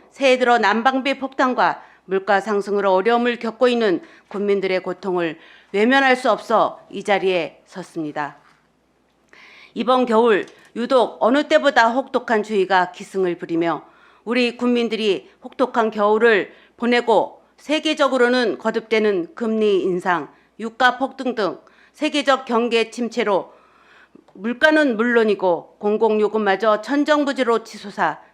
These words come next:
민생은 나날이 어려운 한 해를 보내고 있습니다. 통계청의 십이월 소비자 물가 동향에 따르면 지난달 도시가스 요금은 일 년 전에 비해 삼십육점이 프로,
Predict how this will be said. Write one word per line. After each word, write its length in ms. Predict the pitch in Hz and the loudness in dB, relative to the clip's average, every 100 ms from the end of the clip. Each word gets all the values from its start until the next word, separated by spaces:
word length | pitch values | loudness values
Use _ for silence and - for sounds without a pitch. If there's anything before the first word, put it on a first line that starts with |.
| - | -12
민생은 560 | 180 185 202 185 180 | -6 -4 -2 -2 -2
나날이 600 | 175 190 208 208 220 214 _ | 0 0 0 -2 -4 -8 _
어려운 400 | - 208 269 262 | -2 2 2 2
한 120 | 262 | -2
해를 340 | 247 233 214 202 | -2 0 0 -2
보내고 300 | 185 165 165 | -6 -6 -8
있습니다. 560 | - 160 147 151 143 _ _ _ _ _ - - - _ - | -8 -8 -6 -6 -8 _ _ _ _ _ -20 -20 -20 _ -4
통계청의 640 | 294 320 311 311 277 262 | -2 0 0 0 0 -2
십이월 480 | - 226 247 220 190 | -6 -2 2 2 0
소비자 340 | 247 240 233 | -4 -4 -2
물가 460 | 208 196 208 185 - | -2 0 2 2 0
동향에 380 | 196 190 185 | -2 -2 -2
따르면 600 | 175 180 170 165 180 156 - _ _ _ | -2 -2 0 0 0 -4 -10 _ _ _
지난달 560 | - 226 226 226 214 170 | -4 0 2 2 2 -2
도시가스 540 | 220 220 254 240 247 | -8 -6 0 0 0
요금은 480 | 254 247 254 247 170 | -2 2 0 0 -2
일 160 | 214 262 | -2 0
년 180 | 285 | 2
전에 260 | 294 277 233 | 2 0 0
비해 340 | 202 185 151 - - - | 0 0 0 -6 -20 -8
삼십육점이 1000 | 262 262 254 262 220 - 214 190 170 190 | -2 -2 0 -2 -4 -2 -2 0 -2 -6
프로, 360 | 196 165 123 | -6 -4 -6